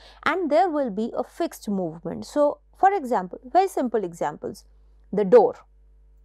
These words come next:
So, what happens in a door? The hinge acts as a pivot, and this straight line is where this panel is fixed. So, the point on the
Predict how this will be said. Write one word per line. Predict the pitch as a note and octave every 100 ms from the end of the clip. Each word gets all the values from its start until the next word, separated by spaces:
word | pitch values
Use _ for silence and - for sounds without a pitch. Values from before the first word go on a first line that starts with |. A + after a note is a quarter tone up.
| _ _ - _ _
So, | - C#4
what | D#4
happens | E4 D4+ D#4+ D4
in | D4+
a | D4
door? | B3 C#4+ - _ - - - - -
The | A3 A#3
hinge | - G#4 E4+ G3 F3+ - - _ _ _ _ _ _ -
acts | A#3+ C#4+ - - -
as | B3 G3+
a |
pivot, | G#3+ D4+ D4 G#3+ B3 _ _ -
and | A3+ C4+ D4 - _ _
this | A#3+ E4 - -
straight | - E4+ G4+ -
line | C4 A3+ A3 A3+ G3 F3+ G3 - -
is | D4+ A#3+
where | G#3 A3 A#3 G#3 A3+ - - -
this | A#3 F#4
panel | - C#4+ A3+ A3 A3
is | G3+ F#3+
fixed. | - - C#4+ - - - -
So, | - - C#4+ E4+ _ -
the | G#3+
point | - - D#4 B3+ F#3+ G3 - - _ -
on | A#3 A3+
the | A#3